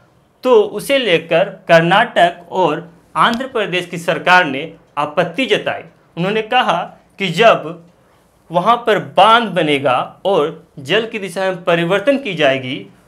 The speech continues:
तो कर्नाटक और आंध्र प्रदेश में आने वाले जल की मात्रा में कमी होगी, जिससे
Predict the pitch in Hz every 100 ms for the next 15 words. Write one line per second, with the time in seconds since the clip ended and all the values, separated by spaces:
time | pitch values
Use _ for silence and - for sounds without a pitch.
0 | _ 170 170 180 165 170 202 220 196 175
1 | 165 165 151 185 226 233 220 175 147 139
2 | 135 - - 165 165 156 190 214 180 151
3 | 147 160 233 233 208 185 175 147 131 139
4 | - _ 160 156 - 175 202 262 214 170
5 | 131 143 - _ _ 147 160 247 -